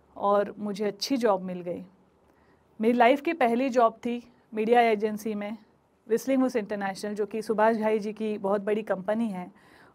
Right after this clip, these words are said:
और वहाँ से मेरा फिल्म मेकिंग का career शुरू हुआ। मैंने ज़िंदगी में नहीं कभी सोचा था कि मैं फिल्म मेकिंग में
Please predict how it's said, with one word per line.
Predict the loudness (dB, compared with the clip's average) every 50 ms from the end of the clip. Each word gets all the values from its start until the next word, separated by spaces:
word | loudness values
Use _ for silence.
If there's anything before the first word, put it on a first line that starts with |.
| _ -6
और | -2 2 2 2 2 0 -2 -6 -6
वहाँ | -4 0 2 4 8 8 8 8
से | 8 4
मेरा | 4 6 6 6 4
फिल्म | 4 4 4 4 4 4
मेकिंग | 0 -2 -2 -4 -6 -6
का | -6 -6
career | -4 -2 -2 -2 -2 -4
शुरू | -4 -4 -6 -6 -6 -6
हुआ। | -8 -10 -14 -14 -16 -18 _ _ -20 _ _ _ -4
मैंने | 0 2 2 4
ज़िंदगी | 4 4 4 4 4 4 4 4
में | 2 2 4
नहीं | 4 4 4
कभी | 4 4 2 2 0
सोचा | 0 0 -2 2 0 0
था | 0 0 -2
कि | -2 -2 -2
मैं | -2 -2 -2
फिल्म | -4 -4 -6 -4
मेकिंग | -6 -8 -8 -8 -8 -6
में | -6 -6 -6 -8